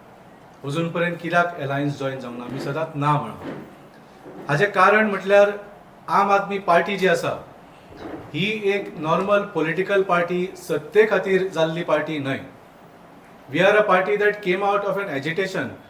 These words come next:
एक भ्रष्टाचार विरोधी आंदोलनांच्यान आयिल्ली आमी पार्टी. आमचो उद्देश आशिल्लो की गोंयच्यान आनी देशांच्यान भ्रष्टाचार काडपाचो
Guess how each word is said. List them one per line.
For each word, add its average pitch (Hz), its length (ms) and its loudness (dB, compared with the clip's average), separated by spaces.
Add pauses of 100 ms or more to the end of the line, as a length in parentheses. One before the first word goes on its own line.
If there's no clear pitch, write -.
(280)
एक 185 260 -2
भ्रष्टाचार 165 600 0
विरोधी 170 580 -2 (220)
आंदोलनांच्यान 170 840 2 (520)
आयिल्ली 147 380 0
आमी 156 200 0
पार्टी. 131 380 -2 (800)
आमचो 180 360 0
उद्देश 190 420 2
आशिल्लो 185 360 0
की 196 440 -6
गोंयच्यान 190 580 0
आनी 175 260 -6
देशांच्यान 165 640 -2
भ्रष्टाचार 170 720 0
काडपाचो 160 640 -4